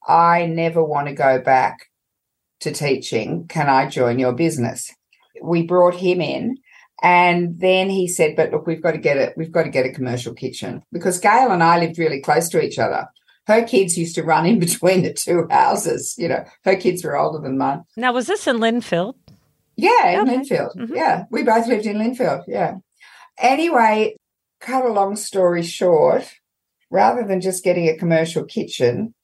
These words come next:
Speaker 1: we bought a cafe in Northbridge Plaza and called it, so our company now, we were called Cuisine Affair. And by this stage, though, we'd started doing some much bigger events. And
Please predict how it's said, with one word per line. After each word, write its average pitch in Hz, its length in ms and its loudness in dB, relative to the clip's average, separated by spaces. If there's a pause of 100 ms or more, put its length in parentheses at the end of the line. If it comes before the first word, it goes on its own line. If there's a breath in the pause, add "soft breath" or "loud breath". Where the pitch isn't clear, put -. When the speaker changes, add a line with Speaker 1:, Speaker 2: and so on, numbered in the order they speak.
(280)
Speaker 1:
we 175 100 0
bought 180 220 4
a 175 60 -2
cafe 180 520 2
in 147 120 -4
Northbridge 151 480 -4
Plaza 123 600 0 (1040)
and 175 460 0
called 175 300 2
it, 165 180 2
so 175 140 0
our 180 260 4
company 240 420 -2
now, - 260 -2
we 196 120 4
were 180 140 0
called 214 320 -2
Cuisine 170 400 0
Affair. 143 600 -2 (680 soft breath)
And 202 220 2
by 214 220 4
this 349 260 -2
stage, 190 400 2
though, 180 180 4
we'd 180 160 0
started 175 500 0
doing 165 300 0
some 156 500 -2 (960)
much 170 360 -2
bigger 160 280 2
events. 131 640 -2 (540)
And 175 400 4